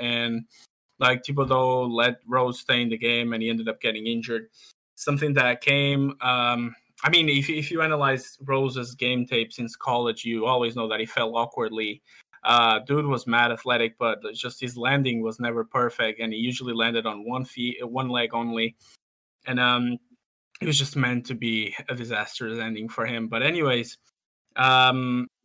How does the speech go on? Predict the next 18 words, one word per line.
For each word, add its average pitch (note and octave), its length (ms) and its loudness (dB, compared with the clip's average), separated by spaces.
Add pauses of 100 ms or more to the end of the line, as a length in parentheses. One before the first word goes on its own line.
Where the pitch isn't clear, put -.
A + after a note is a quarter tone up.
(260)
this E3 280 -2
is A3+ 100 -4
one E3+ 160 2
of C#3+ 80 4
the C3 60 -2
biggest B2 260 -4
what A#2 140 0
ifs A2 160 -6
for A#2+ 120 -6
me A2 140 -6
because G#2 340 -14
Rose C3+ 480 2
was B2 200 -8
promising B2 640 -2
to A2+ 100 -18
be, A2 480 -8 (460)
uh, G#2+ 560 2 (480)
just - 220 -6